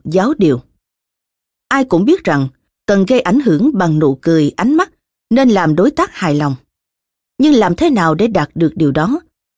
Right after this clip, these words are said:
Thì chưa cuốn sách nào đề cập tới. Cuộc sống và thương trường hôm nay đã khác xa những năm một nghìn chín trăm ba mươi sáu.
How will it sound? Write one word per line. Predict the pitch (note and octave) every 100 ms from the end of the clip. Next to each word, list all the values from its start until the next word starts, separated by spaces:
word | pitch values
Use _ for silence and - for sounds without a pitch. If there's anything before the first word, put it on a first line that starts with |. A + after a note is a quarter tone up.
| _ _ _ _ _
Thì | A3 G3 F#3+
chưa | C4
cuốn | B3+ D4+
sách | F4 F4+
nào | F#3 D#3 C#3+
đề | D3 C#3+
cập | C#3+ -
tới. | D#3+ E3 C4+ - _ _ _ _ _ _ _ _ _ _ _ _ _ -
Cuộc | G#3+
sống | - A#3 E4
và | C#4+ D#3+
thương | - A3+
trường | G3 E3 D3+
hôm | F#3 F#3
nay | F3+ F3 - _ _
đã | F3+ G3+
khác | - F#4
xa | - B3+ A#3+
những | F3 C4
năm | C#4+
một | F#3 D#3+
nghìn | D#3+ C#3+
chín | F3 B3+
trăm | A3 F3+
ba | E3+ E3+
mươi | E3
sáu. | - E3+ A#3